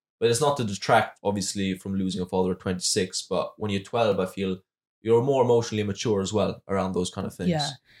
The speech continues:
Speaker 2: It's really hard. And so, and so they just look like a really great organisation. And then they also have, like, um, phone lines with grief specialists where
Speaker 1: Mm.
Speaker 2: you can call up,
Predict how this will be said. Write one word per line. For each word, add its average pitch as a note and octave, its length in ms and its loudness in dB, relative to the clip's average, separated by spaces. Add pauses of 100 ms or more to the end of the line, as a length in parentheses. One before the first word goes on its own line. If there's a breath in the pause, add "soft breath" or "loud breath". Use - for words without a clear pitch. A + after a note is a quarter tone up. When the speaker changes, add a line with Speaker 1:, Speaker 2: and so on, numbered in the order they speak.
(220 soft breath)
Speaker 2:
It's G3+ 180 2
really G3+ 280 2
hard. D#3+ 340 0 (240 loud breath)
And A3+ 100 2
so, A#3 380 2 (180 loud breath)
and A#3 120 0
so B3 100 4
they B3 100 2
just A#3+ 200 0
look A#3+ 100 0
like G#3+ 160 2
a A#3+ 80 2
really A#3 220 4
great G#3 260 2
organisation. G3 880 2
And F#3 140 2
then F#3 160 2
they F#3+ 120 2
also G3+ 680 2
have, F#3 260 -2
like, F3 320 -2
um, E3 240 0
phone A#3 380 4
lines G3+ 440 2
with E3+ 160 -2
grief F3 320 -4 (280)
specialists F#3 880 0
where E3 300 -2
Speaker 1:
Mm. F3+ 60 -16 (360 loud breath)
Speaker 2:
you G3+ 100 2
can G#3+ 240 2
call G3+ 320 2
up, F#3+ 420 0